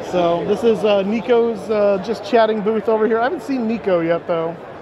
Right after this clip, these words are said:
Although that might be him right there. So say hi to John Fly there in the back. And, uh, yeah,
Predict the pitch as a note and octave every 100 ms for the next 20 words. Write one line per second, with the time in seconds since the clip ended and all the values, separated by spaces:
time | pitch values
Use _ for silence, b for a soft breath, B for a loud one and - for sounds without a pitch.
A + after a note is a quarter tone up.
0 | - - - - - - - - - -
1 | - F#3+ G#3 A3+ G#3 G3 G#3 F#3+ F#3 F3
2 | F#3 D3+ D#3 - - - - - - -
3 | - - - - - - F#3 E3+ E3+ E3+
4 | - - - - - - - A3+ A#3 A3
5 | F3 A#3 A#3 A3 A#3 A3+ A3 A3+ G#3 F#3+
6 | A3 A3 A3 - - - - - - -
7 | - - - - - - - E3+ E3+ E3+
8 | E3+ E3+ E3+ F3 F3 F#3 A#3+